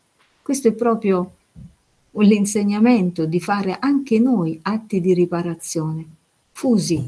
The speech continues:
in Gesù, come Luisa faceva insieme a Gesù, anche noi, Gesù, ci fondiamo in noi e veniamo a mettere le tue, a prendere la tua stessa intenzione, noi con te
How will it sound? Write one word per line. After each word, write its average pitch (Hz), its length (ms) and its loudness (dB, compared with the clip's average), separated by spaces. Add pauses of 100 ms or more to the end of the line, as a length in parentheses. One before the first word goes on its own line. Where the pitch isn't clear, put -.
(140)
in 170 200 0
Gesù, 190 540 -2
come 233 280 2
Luisa 180 420 -2
faceva 170 380 -4
insieme 196 340 -2
a 233 60 2
Gesù, 262 260 -4
anche 214 320 0
noi, 165 240 -2
Gesù, 202 300 -4
ci 180 180 -6
fondiamo 196 560 0
in 175 120 0
noi 220 380 0 (1600)
e 190 120 -6
veniamo 214 500 4
a 190 60 2
mettere 196 720 -2 (460)
le 190 120 0
tue, 190 160 -2
a 196 120 -8
prendere 180 580 2
la 170 160 0
tua 185 140 -4
stessa 254 400 -4
intenzione, 196 840 -2
noi 180 420 2
con 180 300 -2
te 240 360 0